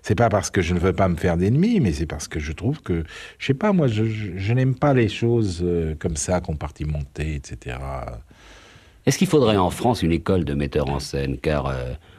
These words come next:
Speaker 2: on devient metteur en scène à partir du moment où on a quand même un producteur qui avance un peu d'argent.
Speaker 1: Dites-moi, est-ce qu'il y a une école d'écrivains ?
Speaker 2: Euh, non, c'est pas pareil.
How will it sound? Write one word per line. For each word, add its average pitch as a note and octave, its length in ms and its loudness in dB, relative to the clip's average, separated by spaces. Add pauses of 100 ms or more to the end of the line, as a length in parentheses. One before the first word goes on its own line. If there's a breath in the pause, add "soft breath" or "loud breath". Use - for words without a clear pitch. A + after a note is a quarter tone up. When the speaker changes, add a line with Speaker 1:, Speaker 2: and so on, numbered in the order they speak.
(160 soft breath)
Speaker 2:
on E2+ 60 2
devient E2 340 2
metteur D#2 300 0
en C#2+ 80 -4
scène A2 220 0
à D#2 40 0
partir D#2+ 280 0
du C#2+ 100 -2
moment D2 280 0
où F2+ 120 2
on D2+ 60 2
a C#2+ 80 -4
quand C#2+ 180 -4
même D#2 240 2
un C2+ 80 -4
producteur C#2 580 -4
qui D2+ 120 -6
avance C#2+ 260 -6
un C2 80 -6
peu D2 140 -8
d'argent. E2+ 320 -4
Speaker 1:
Dites-moi, F#2 360 -2
est-ce D#2 140 -4
qu'il E2 120 -4
y F2+ 60 0
a F#2+ 40 2
une E2+ 100 0
école A2 320 0
d'écrivains ? F2 480 -2 (600 soft breath)
Speaker 2:
Euh, C#2 300 -2
non, G#2 140 4
c'est A2+ 140 0
pas A2 100 -2
pareil. C#2+ 480 -4